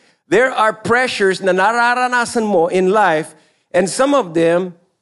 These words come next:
are, are good pressures, and some of them are damaging pressures.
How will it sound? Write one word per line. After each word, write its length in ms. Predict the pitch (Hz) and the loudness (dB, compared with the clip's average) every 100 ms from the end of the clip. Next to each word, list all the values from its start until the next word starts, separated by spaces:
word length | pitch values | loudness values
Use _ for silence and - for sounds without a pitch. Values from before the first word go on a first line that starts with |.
| _ _ _ _ | _ _ _ _
are, 320 | 165 170 170 | 0 2 0
are 280 | - 151 170 | -2 -2 -2
good 520 | 147 151 165 269 - | -4 -6 -2 -2 -2
pressures, 800 | - 131 - 143 185 196 - - _ _ _ _ _ _ _ _ _ _ _ _ _ _ - | -2 -2 -2 -4 -4 -4 -10 -14 _ _ _ _ _ _ _ _ _ _ _ _ _ _ -4
and 420 | 170 165 160 165 | 0 0 -2 -6
some 380 | - - 240 269 | -8 -2 0 2
of 220 | 262 180 | 0 0
them 560 | 160 165 180 175 - - _ _ _ | 0 0 0 -4 -14 -20 _ _ _
are 680 | - 196 208 214 208 185 170 _ _ _ _ _ _ _ _ _ _ _ - | 0 2 2 -2 -4 -10 -20 _ _ _ _ _ _ _ _ _ _ _ -2
damaging 760 | 220 247 226 165 - 170 139 | 0 0 -2 -2 0 0 0
pressures. 840 | 123 127 113 - 78 - - - - | -2 -2 -2 -4 -10 -12 -16 -18 -20